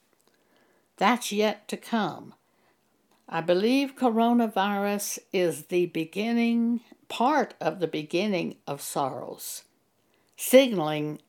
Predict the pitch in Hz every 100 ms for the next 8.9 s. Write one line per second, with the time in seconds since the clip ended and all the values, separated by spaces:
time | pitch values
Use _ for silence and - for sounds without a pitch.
0 | _ - 233 247 - - 208 196 185 175
1 | - - 196 185 - - _ _ _ _
2 | _ _ _ - 302 320 320 240 247 262
3 | - - 254 311 294 285 277 247 - 254
4 | 185 - - _ _ _ _ _ _ -
5 | - 233 269 311 208 190 185 - 220 220
6 | 208 - 208 220 202 196 196 208 269 -
7 | - 202 196 202 202 196 185 - 190 190
8 | 190 - 226 240 202 - - -